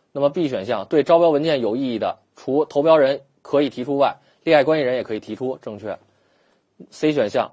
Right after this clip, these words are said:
对招标文件的异议，在提交投标文件截止时间十日吧，对吧？D 选项，评标结果有异议，可以直接进行投诉，刚才讲了，不能投诉，要先提出异议，向招标人提出异议，招标人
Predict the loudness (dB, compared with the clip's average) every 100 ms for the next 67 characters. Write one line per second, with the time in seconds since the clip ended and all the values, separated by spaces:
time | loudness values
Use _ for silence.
0 | -2 0 0 -4 _ 6 8 10 8 6
1 | 2 0 -2 -4 -6 -10 _ 2 2 0
2 | 0 2 2 2 0 0 -2 -4 -6 -4
3 | 0 2 0 _ _ _ _ _ _ _
4 | _ _ -12 -2 2 4 4 2 -2 _
5 | _ _ -6 0 0 -2 _ _ _ _
6 | _ _ _ _ _ -4 -2 -2 0 -2
7 | -2 -2 2 2 2 0 -2 -4 -8 -4
8 | -4 -4 -2 -2 -2 -2 -6 -6 -4 -4
9 | -2 -2 -2 -4 -4 -6 -10 _ _ _
10 | _ _ _ -2 0 -2 -4 -2 0 0
11 | -2 -2 -4 -4 -8 -6 -4 -2 -4 -6
12 | -10 -8 -6 -2 2 2 0 -4 -4 -4
13 | -6 -10 _ 4 6 6 4 2 -2